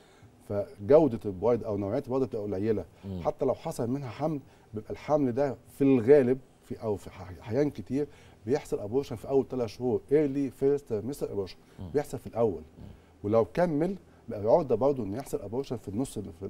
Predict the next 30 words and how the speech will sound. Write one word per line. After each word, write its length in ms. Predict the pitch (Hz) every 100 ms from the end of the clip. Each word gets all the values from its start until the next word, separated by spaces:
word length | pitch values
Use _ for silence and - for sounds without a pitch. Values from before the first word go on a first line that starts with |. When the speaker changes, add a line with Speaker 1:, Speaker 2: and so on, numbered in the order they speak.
| 92 -
Speaker 1:
في، 80 | 95 95 -
في 60 |
نص 160 | 143 -
الحمل. 380 | 110 139 120 85 - 92
Speaker 2:
مم. 120 | 80 - 104
Speaker 1:
بيسموه 320 | 95 101 127
هنا 80 | 127
بقى 160 | 135
مسكاريج، 460 | 104 - - 107 87
ما 40 |
يحصلوش 340 | 87 - 131 131
أبو-، 180 | 92 95
م-، 340 | 101 95 90
مش 140 | 90 -
بيسموه 300 | 95 110 123
أبورشن، 320 | 104 95 - 98
Speaker 2:
مم. 140 | 92
Speaker 1:
بيسموه 480 | 71 - 92 131 165
مسكاريج. 640 | 113 147 - 107 85 - - -
Speaker 2:
كويس. 280 | - 78 - -
Speaker 1:
فده 260 | 101 135
مرتبط 380 | 147 110 156 156
ارتباط 320 | 123 139 151
وثيق 460 | 110 - 160 - - - _ _
بحاجتين، 580 | 101 120 120 - 120 92 - _ _ -
بجودة 500 | 92 90 135 151 113 104
البويضة، 520 | 92 101 127 156 208 - _ _ _ -
بجودة 340 | 92 147 156
الحيوان 340 | 135 - 123 147
المنوي، 340 | 135 156 160